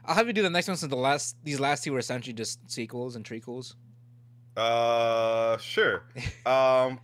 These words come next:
Speaker 2: but if, if, if seeing all that food makes you want to suck down something nutritious,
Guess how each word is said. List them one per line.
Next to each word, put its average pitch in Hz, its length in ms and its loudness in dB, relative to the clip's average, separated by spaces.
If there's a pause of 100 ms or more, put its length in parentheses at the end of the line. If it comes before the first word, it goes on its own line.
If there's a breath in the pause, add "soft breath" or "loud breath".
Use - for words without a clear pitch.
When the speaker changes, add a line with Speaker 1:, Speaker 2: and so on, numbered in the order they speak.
Speaker 2:
but 147 180 4
if, 143 240 0
if, 151 340 2
if 143 340 0 (100)
seeing 220 280 -2
all 180 140 4
that 156 240 2
food 170 300 -4
makes 143 320 -4
you 151 120 -6
want 135 260 -2
to 107 220 -2
suck 156 560 -2
down 131 680 0 (400 soft breath)
something 143 380 -2
nutritious, 113 880 -4